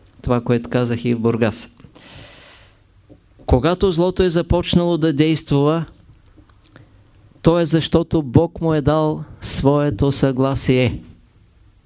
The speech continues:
Тогава то действа. И разбира се, никой не може да го предвиди. Всички закъсняват.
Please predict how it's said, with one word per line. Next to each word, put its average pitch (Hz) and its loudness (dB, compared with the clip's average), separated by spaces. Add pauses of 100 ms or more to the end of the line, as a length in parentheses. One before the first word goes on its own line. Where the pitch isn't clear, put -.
(120)
Тогава 120 0
то 117 0
действа. 113 -2 (2000)
И 175 4
разбира 147 4
се, 147 0
никой 143 0
не 135 2
може 127 2
да 123 0
го 123 0
предвиди. 123 -2 (240)
Всички - -4
закъсняват. 127 -4